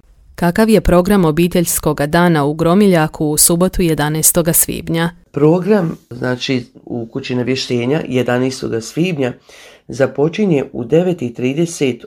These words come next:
Speaker 2: okupljanje. E, u deset sati će biti molitva, evo, na temu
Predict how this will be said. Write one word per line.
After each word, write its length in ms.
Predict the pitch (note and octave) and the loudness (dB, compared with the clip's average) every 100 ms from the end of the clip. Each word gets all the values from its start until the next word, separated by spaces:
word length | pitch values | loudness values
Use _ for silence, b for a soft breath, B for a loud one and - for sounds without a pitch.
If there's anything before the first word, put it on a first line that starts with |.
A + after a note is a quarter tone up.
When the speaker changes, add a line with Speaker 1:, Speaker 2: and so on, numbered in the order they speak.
| - | -12
Speaker 2:
okupljanje. 920 | - A#2+ - B2 A#2 C3 A#2 G#2 G#2 - _ _ b b b b b | -10 -6 -2 -2 0 -2 -2 -4 -6 -10 _ _ b b b b b
E, 200 | - B2 C3 | -2 -2 -2
u 120 | B2 | -4
deset 360 | B2+ G#3+ G#3+ C3 | 0 0 -2 -8
sati 540 | - B2 C3 E3 G3+ | -4 -2 -2 -2 -4
će 160 | F3+ B2 | -4 -4
biti 280 | D#3 E3+ A#2+ | -4 -4 -4
molitva, 680 | A2+ C3 G3+ A3 F3+ C3+ - | 0 0 -2 -2 0 0 -4
evo, 240 | B2+ A#2 | -6 -4
na 180 | A#2+ C3+ | -4 -4
temu 560 | C3 - B2 C3 F3+ | -6 -6 -4 -2 -2